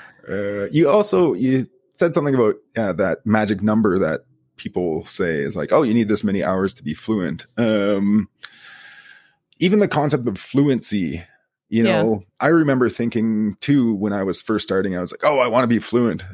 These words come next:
Speaker 1: I wanna be fluent." That's, like, the magic word, right? And people
Speaker 2: Yeah.
Speaker 1: ask me, "Oh, are you fluent?" It's like, "Yeah, I'm fluent." Um, what is fluency? Uh,
Speaker 2: Yeah.
Speaker 1: we can say a couple sentences back and forth. That's technically fluent. Like,
Speaker 2: Yeah.
Speaker 1: I'm fluent enough that way.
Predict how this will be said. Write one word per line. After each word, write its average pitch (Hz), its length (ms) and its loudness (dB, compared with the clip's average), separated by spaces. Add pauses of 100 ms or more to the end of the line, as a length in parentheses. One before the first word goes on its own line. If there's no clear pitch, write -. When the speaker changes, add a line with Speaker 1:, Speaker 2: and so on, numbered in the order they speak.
(120)
Speaker 1:
I 92 120 -2
wanna 110 220 0
be 104 140 -2
fluent." 104 500 -2
That's, 101 260 -4
like, 90 380 -4 (140)
the 104 100 2
magic 104 360 0
word, 110 240 2
right? 101 280 0 (300)
And 107 160 -2
people 135 200 4
Speaker 2:
Yeah. 117 120 2
Speaker 1:
ask - 140 -4
me, 101 160 -4
"Oh, 147 220 2
are 120 100 4
you 101 120 0
fluent?" 135 360 -2
It's 104 80 -6
like, 110 280 -4
"Yeah, 170 260 2
I'm 165 100 0
fluent." 131 600 -2 (540)
Um, 104 600 0 (160)
what 139 180 2
is 135 120 2
fluency? 117 580 0 (220)
Uh, 98 300 0
Speaker 2:
Yeah. 180 220 2 (420)
Speaker 1:
we 131 100 2
can 123 160 2
say 117 240 2
a 107 40 0
couple 107 220 0
sentences 117 480 -2
back 120 240 2
and 120 100 -6
forth. 123 240 2
That's 95 280 0
technically 104 680 0
fluent. 107 540 0
Like, 76 220 -4
Speaker 2:
Yeah. 208 220 -2 (140)
Speaker 1:
I'm 107 180 2
fluent 104 340 0
enough 95 240 -2
that 104 220 2
way. 92 240 -2